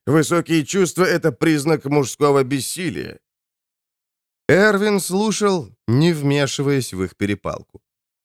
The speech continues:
Механик со своей щенячьей влюбленностью оказался прекрасным развлечением, вполне способным развеять походную скуку. Ирония заключалась уже в самом его присутствии здесь.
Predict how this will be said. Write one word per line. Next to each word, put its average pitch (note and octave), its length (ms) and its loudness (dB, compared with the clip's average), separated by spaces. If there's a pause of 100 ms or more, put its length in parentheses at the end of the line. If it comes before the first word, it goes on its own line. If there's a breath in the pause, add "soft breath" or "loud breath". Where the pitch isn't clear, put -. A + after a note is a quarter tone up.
(140)
Механик D3+ 600 2
со A#2 120 -6
своей C3+ 320 -2
щенячьей C#3 580 -2
влюбленностью C#3 840 -2
оказался D#3 540 -2
прекрасным F3 640 -2
развлечением, G3 840 -2 (240)
вполне F3 500 2
способным C3 600 0
развеять G2+ 540 -2
походную F#2 560 -2
скуку. - 540 -14 (560)
Ирония B2+ 640 2
заключалась A#2+ 720 0
уже D3+ 220 -2
в C3 60 -8
самом D#3+ 320 0
его D#3+ 240 0
присутствии C#3+ 720 -4
здесь. E2 480 -8